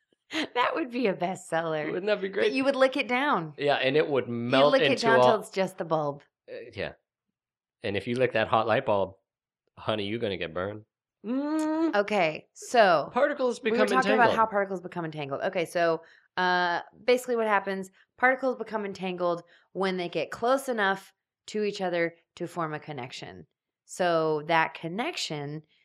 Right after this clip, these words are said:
Speaker 1: is what allows the entangled particles to influence each other.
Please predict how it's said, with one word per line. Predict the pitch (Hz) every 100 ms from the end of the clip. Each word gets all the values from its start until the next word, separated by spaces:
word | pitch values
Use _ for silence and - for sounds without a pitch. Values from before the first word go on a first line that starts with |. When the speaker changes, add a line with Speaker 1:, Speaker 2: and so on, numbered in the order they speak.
| _
Speaker 1:
is | 160 160
what | 151
allows | 143 139 143 139 _
the | 151 - -
entangled | 151 156 143 143
particles | 143 139 - 139 -
to | - 139 131 131 131 _ _ _ _
influence | - 143 - 92 -
each | - -
other. | - -